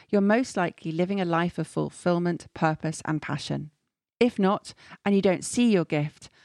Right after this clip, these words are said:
perhaps you could ask some of your trusted friends, peers, or family to share with you some clues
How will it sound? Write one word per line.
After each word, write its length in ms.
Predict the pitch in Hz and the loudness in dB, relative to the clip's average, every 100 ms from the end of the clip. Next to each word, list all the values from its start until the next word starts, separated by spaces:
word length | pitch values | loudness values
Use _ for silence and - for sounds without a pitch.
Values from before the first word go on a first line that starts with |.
| _ - | _ -6
perhaps 380 | 233 - - | -4 -4 -2
you 60 | 254 | 0
could 120 | 226 | 2
ask 280 | 196 185 - | 2 0 0
some 120 | 190 | 0
of 100 | 180 | 2
your 120 | 170 | 0
trusted 480 | 160 - 202 - 202 | -2 -4 -4 -4 -4
friends, 520 | - 170 165 180 190 | 0 0 0 -4 -10
peers, 500 | - 180 170 170 170 | -6 0 2 2 -2
or 80 | 147 | -4
family 500 | - 180 170 151 156 - - | -2 -2 0 -2 -4 -10 -16
to 100 | - | -10
share 380 | 196 233 220 220 | -2 2 4 2
with 160 | 202 196 | 0 -2
you 160 | 185 | -2
some 200 | 190 170 | -2 -4
clues 540 | 165 - 196 196 196 | -4 -2 2 2 0